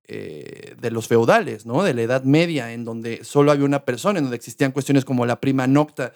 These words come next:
en donde la mujer, el único valor que tenía era el de producir un hijo o el de atender a la casa y atender al marido. Entonces se me hace una contradicción muy fuerte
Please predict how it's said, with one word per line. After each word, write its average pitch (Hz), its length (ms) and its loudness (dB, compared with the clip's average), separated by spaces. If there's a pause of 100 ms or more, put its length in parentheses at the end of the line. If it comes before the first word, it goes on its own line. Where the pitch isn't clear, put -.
(340)
en 131 100 -2
donde 139 180 6
la 135 120 4
mujer, 147 420 2
el 131 180 4
único 151 280 4
valor 127 280 2
que 139 100 -2
tenía 139 420 2
era 135 140 -2
el 131 60 -4
de 123 80 -8
producir 117 480 -2
un 131 140 6
hijo 151 240 2
o 120 140 -2
el 117 60 -4
de 113 80 -8
atender 123 340 0
a 127 60 2
la 113 160 -4
casa 135 260 -2
y 120 40 0
atender 117 360 -4
al 120 120 -6
marido. 120 400 0 (520)
Entonces 156 240 2
se 160 80 0
me 151 120 2
hace 160 160 -2
una 175 160 0
contradicción 131 580 0
muy 147 200 4
fuerte 170 600 0